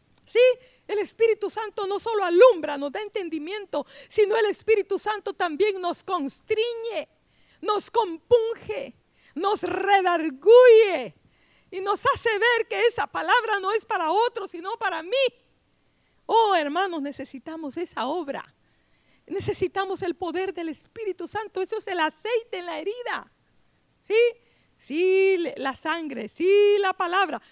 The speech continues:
pero el, el Espíritu Santo también tiene una función. Entonces, pero entonces, ¿qué?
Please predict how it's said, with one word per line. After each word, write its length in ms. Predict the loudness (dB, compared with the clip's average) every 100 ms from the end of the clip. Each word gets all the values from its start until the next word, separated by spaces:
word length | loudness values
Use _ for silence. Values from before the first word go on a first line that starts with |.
| _
pero 160 | -4 -4
el, 80 | -6
el 120 | -8
Espíritu 460 | -10 -8 -8 -8 -12
Santo 280 | -12 -12 -10
también 360 | -10 -10 -10
tiene 180 | -10 -10
una 160 | -8 -10
función. 720 | -8 -10 -10 -8 -6 -8 -12 _ _ _ _ -8
Entonces, 600 | -4 0 0 0 -2 -6 _ _ _ -6
pero 260 | -4 -4
entonces, 460 | -4 -8 -10 -10 -12
¿qué? 340 | -8 -6 -6